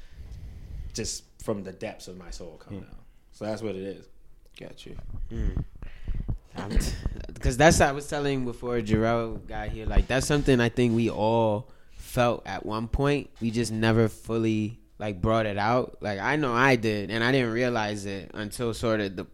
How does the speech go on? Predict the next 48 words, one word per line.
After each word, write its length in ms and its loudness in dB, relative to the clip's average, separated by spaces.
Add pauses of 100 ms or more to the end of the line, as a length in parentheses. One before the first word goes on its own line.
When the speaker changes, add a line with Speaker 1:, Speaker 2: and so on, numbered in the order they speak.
Speaker 4:
poem. 440 2
Like, 240 -6
damn, 300 0
like, 160 0
you 140 0
really 220 2
be 180 2
looking 320 2
at 180 0
weaknesses 600 -2
and 120 -4
you 100 -2
try 220 2
to 80 2
fix 460 0 (400)
women 340 4
when 180 2
you're 200 2
in 80 -2
a 80 -4
relationship, 720 -2
not 260 -2
realizing 560 0
you 100 0
might 280 -4
cause 300 -2
more 200 -4
damage 520 -6
than 300 -8 (600)
you 100 -4
think. 380 -2 (100)
Speaker 1:
Yeah. 220 -2 (340)
I 80 -2
mean, 260 4
it's, 440 -2
um, 500 6
I 80 0
think 220 0
Chris 240 0
Rock 420 4
said 220 2
it 80 4
recently 580 -4 (520)
where 120 -2
he 100 2
said 280 2
that, 200 2
um, 480 -4